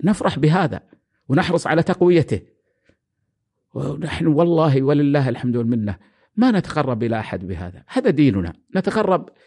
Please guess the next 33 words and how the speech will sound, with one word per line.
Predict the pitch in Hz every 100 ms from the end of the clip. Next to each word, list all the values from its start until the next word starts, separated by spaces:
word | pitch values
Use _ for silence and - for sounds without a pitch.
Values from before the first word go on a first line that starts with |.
| _ -
به | 190
إلى | 202 170
الله | 143 131
سبحانه | - 92 113 107
وتعالى، | 101 101 170
نريد | 220 269 240
الخير | 202 226 208
للناس. | 160 143 139 110 - _ _ _ _ _ _ _
والله | 151 190 190 196 160
الذي | 151 143 135
لا | 131 127 117
إله | 113 104
إلا | 110 104
هو، | 101 98
لو | 131
عرفنا | 143 151 156 107 85 - _ -
أن | 170 156
الخير | 143 - 147 127
فيما | 123 156 156 143
نقول، | 135 160 156 - - - _ _
في | - 160
غير | 165 160
ما | 151 151
نقول، | 139 - 165 185 - _ _
لتركنا | 135 139 139 165 143 127
ما | 135 139
نقول | 135 175 180 -
إليه. | 110 101 - _ _ _ _ _
لكن | - 180 190
هذا | 185 202 180
هو | 165
دين | 165 165
الله، | 160 160